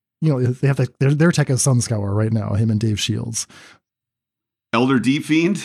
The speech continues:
Speaker 2: another, like, a card that I absolutely love. You can play it for blue, blue with the evoke trigger on the stack for either of your five drops. Draw more cards, tap down your opponent in their upkeep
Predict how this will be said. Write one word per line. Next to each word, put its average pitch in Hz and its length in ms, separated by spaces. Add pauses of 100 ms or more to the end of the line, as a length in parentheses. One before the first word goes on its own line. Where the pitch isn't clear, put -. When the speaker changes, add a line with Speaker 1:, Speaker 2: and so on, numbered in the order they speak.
Speaker 2:
another, 123 240
like, 139 400 (360)
a - 40
card 151 220
that 113 80
I 104 120
absolutely 120 480
love. 131 280
You 123 80
can 117 120
play 131 120
it 120 80
for 113 80
blue, 117 260
blue 120 380
with 107 320
the 107 420
evoke 104 300
trigger 117 320
on 113 80
the 107 40
stack 117 460
for 92 420
either 101 200
of 107 60
your 104 120
five 101 260
drops. 117 540 (800)
Draw 95 340
more 101 180
cards, 120 540
tap 113 380
down 110 260
your 113 120
opponent 113 360
in 113 80
their 98 320
upkeep 123 400